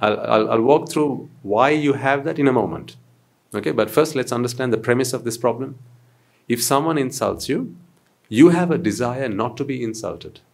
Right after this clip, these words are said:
Yes or no? Yeah.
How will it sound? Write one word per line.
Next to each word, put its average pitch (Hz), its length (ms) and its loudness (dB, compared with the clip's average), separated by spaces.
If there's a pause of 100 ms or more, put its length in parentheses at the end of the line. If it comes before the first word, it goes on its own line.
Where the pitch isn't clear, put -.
(880)
Yes 113 240 -2
or 127 100 0
no? 135 260 -6 (680)
Yeah. 85 160 -14